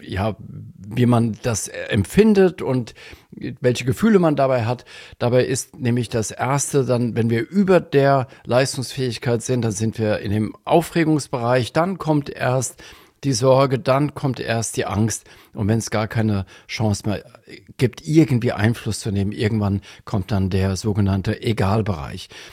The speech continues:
Also ich hatte beim letzten Mal stark über diesen Aufregungsbereich gesprochen. Dieser Aufregungsbereich ist der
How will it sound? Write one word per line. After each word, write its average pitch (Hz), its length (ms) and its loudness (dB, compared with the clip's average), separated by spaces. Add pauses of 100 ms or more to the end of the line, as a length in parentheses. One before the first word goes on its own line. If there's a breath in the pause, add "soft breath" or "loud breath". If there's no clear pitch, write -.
(220 loud breath)
Also 104 260 -2
ich 98 100 -4
hatte 151 140 2
beim 135 160 4
letzten 156 360 0
Mal 131 300 2 (380 loud breath)
stark 131 380 2
über 117 160 0
diesen 110 240 -2
Aufregungsbereich 151 1000 0
gesprochen. 131 540 -2 (280 loud breath)
Dieser 120 300 -2
Aufregungsbereich 127 1000 0 (380 loud breath)
ist - 260 -4
der 113 320 4